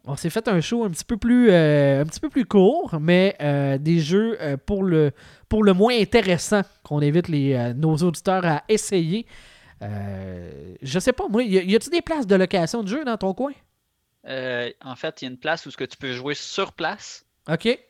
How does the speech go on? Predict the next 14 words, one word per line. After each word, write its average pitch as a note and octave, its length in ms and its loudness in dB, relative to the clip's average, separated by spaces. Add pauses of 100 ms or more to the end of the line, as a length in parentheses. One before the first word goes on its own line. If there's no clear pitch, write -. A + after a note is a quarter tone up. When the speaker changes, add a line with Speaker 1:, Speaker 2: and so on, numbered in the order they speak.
(300)
Speaker 2:
Euh, A#2+ 260 -6
au B2 100 -4
centre-ville C#3+ 500 -4
de D3 100 -2
Sherbrooke. B2+ 520 -6 (140)
Je - 60 -18
me A#2+ 60 -14
souviens B2+ 160 -16
plus G#3+ 140 -10
exactement F3 440 -12
du D3 160 -18
nom. D3 240 -8
D'ailleurs, D3 380 -8
euh, A2+ 400 -12